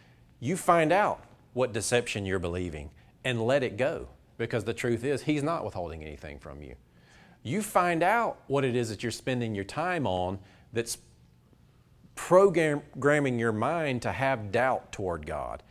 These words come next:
and you eliminate it from your life. You find out what health hindrances you're doing 'cause of the kinds of foods that you're eating that rob your energy from getting out there and telling people about the love of God.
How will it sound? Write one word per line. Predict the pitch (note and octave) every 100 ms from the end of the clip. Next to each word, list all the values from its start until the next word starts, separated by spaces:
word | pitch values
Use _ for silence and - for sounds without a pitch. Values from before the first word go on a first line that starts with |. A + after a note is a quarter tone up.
| - -
and | C3
you | E3 E3
eliminate | C#3+ F3+ F3 C#3+ G#2
it | F2
from | - F2
your | E2+
life. | D#2 D#2 C#2 - - - _ _ - - - -
You | - G#3
find | G#3 F#3 F3 F#3
out | A#3+ G#3+ - - - -
what | B2 B2+ A#2 - -
health | - - F3+ D#3 -
hindrances | D3 D#3 B2+ A2 - G2+ F#2+ F#2+
you're | B2
doing | G#2+ B2+ C3 G#2+ G#2+
'cause | A2
of | G#2
the | G2+
kinds | A#2 G#2+
of | F#2
foods | C#3+ C#3 A#2+ G2
that | F#2+ A2
you're | G2
eating | F#2+ F#2+ A2+
that | G2
rob | G#2+ A#2+ B2 A2
your | G#2 G2+
energy | D3 A#2+ G2+ G#2
from | G2+
getting | G#2+ B2 A#2+
out | A#2 -
there | A#2+ A#2+ A#2+ - -
and | A#2 A2
telling | C#3+ C3
people | C3+ B2+
about | B2+ B2+
the | B2+
love | B2+ B2+
of | B2+
God. | C#3+ C#3+